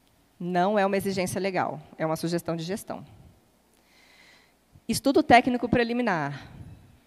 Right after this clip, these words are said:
Na realidade do Senado, a gente é capaz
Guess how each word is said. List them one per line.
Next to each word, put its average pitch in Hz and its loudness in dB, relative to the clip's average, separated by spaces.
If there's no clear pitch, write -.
Na 170 -4
realidade 208 0
do 233 -8
Senado, 208 0
a 190 2
gente 190 -2
é 220 -2
capaz 208 0